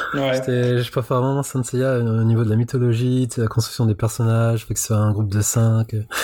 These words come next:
Speaker 2: puis moi, j'étais, du coup, ça m'a mis à fond dans la mythologie, le fait d'avoir des armures, euh, tu sais, en plus, le fait qu'ils aient sorti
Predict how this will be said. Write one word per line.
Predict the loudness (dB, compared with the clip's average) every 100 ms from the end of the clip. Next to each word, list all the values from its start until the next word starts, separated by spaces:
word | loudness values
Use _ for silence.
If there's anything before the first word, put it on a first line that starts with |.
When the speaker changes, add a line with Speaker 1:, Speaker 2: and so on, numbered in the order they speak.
| -6
Speaker 2:
puis | 0
moi, | 0
j'étais, | 0 0 0
du | 0
coup, | 0
ça | 0
m'a | 0
mis | 2 2
à |
fond | 0 0
dans | 2
la |
mythologie, | 2 2 2 2 2 0 -2 -6 -10 -8 -8 -6
le | -6
fait | -2
d'avoir | 0 0
des | 0 0
armures, | 0 2 2 2 0 -2
euh, | -2 -6
tu | -2
sais, |
en | 0
plus, | 0 -2 -2
le |
fait | -2 -4
qu'ils | -2 0
aient | 0
sorti | -2 -2 -4 -2 0 0 0